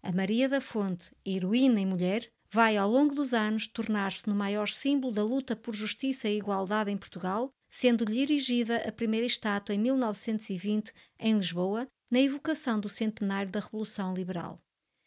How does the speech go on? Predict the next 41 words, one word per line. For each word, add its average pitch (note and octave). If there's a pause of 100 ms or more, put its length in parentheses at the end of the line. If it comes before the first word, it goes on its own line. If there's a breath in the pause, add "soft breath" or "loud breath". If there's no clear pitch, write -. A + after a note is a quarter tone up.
(160)
Na G3+
Vila C4+
da A#3
Póvoa G3+
de A3
Lanhoso, G3 (120)
apesar G#3
de A#3+
tentativas C4
anteriores, G3+
apenas B3
lhe G#3+
é A#3
dedicada A3
uma G#3+
estátua G#3+
em G#3
mil C4
novecentos A#3
e G3+
setenta G3
e F3
oito, A#3+ (200)
do A3
escultor A#3
bracarense A3 (120)
Jorge G3
Ulisses. - (520)
Em G3+
vinte A#3+
e A#3
nove C4
de B3
maio A#3
de F3
dois F#3
mil A#3+
e C4
vinte B3+
e C4
dois A3